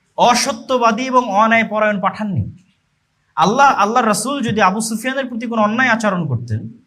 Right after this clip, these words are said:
আবু সুফিয়ানের প্রতি কোনো মিথ্যার আশ্রয় নিতেন, তাহলে আবু সুফিয়ান তার হাতে যখন ইসলাম গ্রহণ করবে তখন লজ্জা কে পেত? আমার নবী মুহাম্মদ সাল্লাল্লাহু আলাইহি ওয়াসাল্লাম লজ্জা পেত, কিন্তু এটার সুযোগ নাই।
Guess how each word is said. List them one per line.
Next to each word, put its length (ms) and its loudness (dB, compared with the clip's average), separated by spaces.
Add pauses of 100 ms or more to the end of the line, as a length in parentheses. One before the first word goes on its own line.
(640)
আবু 240 0
সুফিয়ানের 520 -2
প্রতি 340 -8
কোনো 180 -4
মিথ্যার 360 -2
আশ্রয় 340 0
নিতেন, 480 -4 (220)
তাহলে 160 2
আবু 140 2
সুফিয়ান 460 -2
তার 120 2
হাতে 260 -2
যখন 220 -4
ইসলাম 340 -4
গ্রহণ 260 -4
করবে 260 -6
তখন 280 -6
লজ্জা 240 -2
কে 160 -6
পেত? 180 -10
আমার 340 -4
নবী 120 -6
মুহাম্মদ 40 -2
সাল্লাল্লাহু 140 -2
আলাইহি 140 -8
ওয়াসাল্লাম 320 -8
লজ্জা 140 -4
পেত, 140 -12 (380)
কিন্তু 180 -8
এটার 120 -4
সুযোগ 340 -2
নাই। 180 -2